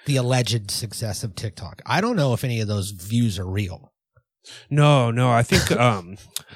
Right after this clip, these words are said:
Speaker 2: I heard an interesting theory about TikTok that, um, someone thinks that it's a, a giant psyop conducted by the Chinese government to make Americans stupid. And,
Speaker 1: Yeah.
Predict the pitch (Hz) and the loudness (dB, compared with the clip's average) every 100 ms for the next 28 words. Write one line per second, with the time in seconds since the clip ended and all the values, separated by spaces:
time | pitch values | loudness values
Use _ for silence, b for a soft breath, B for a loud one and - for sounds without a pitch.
0 | B - 160 220 117 151 156 131 - 120 | B 2 6 6 6 2 4 4 4 -2
1 | 123 123 120 107 104 - - - 127 107 | 2 2 2 2 -2 -2 -6 -4 -2 -2
2 | - 113 98 - - 110 95 117 143 139 | -2 -8 -8 -10 -10 -8 -8 -4 0 0
3 | 127 135 123 - 113 - 107 - 85 78 | 2 0 -2 -2 -2 -2 -4 -6 -8 -10
4 | _ _ 104 92 80 - _ b b b | _ _ -8 -8 -10 -16 _ b b b
5 | - 123 135 117 - - 131 131 101 87 | -6 0 2 0 0 0 4 4 4 -2
6 | - - _ - 117 113 - 113 101 104 | -12 -20 _ -8 -2 -2 -2 -4 -2 -2
7 | 98 - 120 113 107 - - 110 98 87 | -4 -2 0 0 -2 -2 -2 0 -6 -8
8 | - - 104 101 104 104 101 95 98 - | -10 -8 -6 -4 -4 -4 -4 -4 -4 -8
9 | 95 - - 117 110 78 - _ 95 104 | -8 -6 -4 -2 -4 -4 -14 _ -4 -2